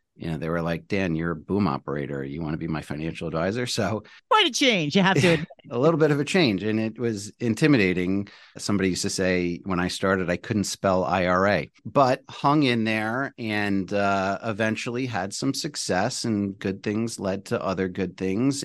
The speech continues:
Speaker 1: And ultimately found that, yeah, this is something that I'm, that I'm good at and I like it. And you, you start to realize that, you know, it's not, it's not rocket science, really, what we do, but a lot of it is really just helping people, and it's being able to communicate, it's being trustworthy,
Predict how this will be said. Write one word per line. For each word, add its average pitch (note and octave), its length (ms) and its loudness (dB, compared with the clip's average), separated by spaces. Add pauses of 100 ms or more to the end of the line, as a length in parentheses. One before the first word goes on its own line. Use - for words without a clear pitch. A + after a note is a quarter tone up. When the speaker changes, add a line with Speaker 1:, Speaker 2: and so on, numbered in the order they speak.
Speaker 1:
And F#2 500 -2 (560)
ultimately B2+ 600 4
found G#2 580 0
that, G#2+ 240 -2 (140)
yeah, - 180 -4
this - 240 -6
is A2+ 80 -6
something G#2+ 400 -2
that G2+ 160 0
I'm, G2 300 0
that G2 160 0
I'm F#2 160 2
good F2 180 -2
at A#2 240 0
and F2+ 100 -4
I E2+ 60 -2
like E2 420 -4
it. A#2+ 200 0
And F#2 120 -2
you, E2 240 -6
you G#2 140 -6
start A2 340 0
to A2 120 -4
realize G2+ 640 0
that, F#2+ 260 -4 (480)
you F#3+ 80 4
know, D#3+ 120 6
it's - 200 0
not, C3+ 260 6 (240)
it's G2+ 180 -8
not A2 280 0
rocket F#2+ 400 0
science, G#2 480 -4
really, G2 220 -2
what F#2 200 -2
we G#2+ 140 -4
do, E3 240 2
but G#2+ 140 0
a F#2+ 40 4
lot G2 260 2
of G#2+ 140 0
it G2+ 100 -2
is F#2 200 -4
really F#2 200 -2
just F2 220 -4
helping E2 380 -6
people, D#2 400 -8
and E2+ 100 -6
it's D#2+ 100 -10
being F2+ 260 -4
able D#2+ 200 -4
to D#2+ 80 -10
communicate, C#3 640 0
it's F2 160 -8
being E2+ 240 -6
trustworthy, A#2+ 920 -2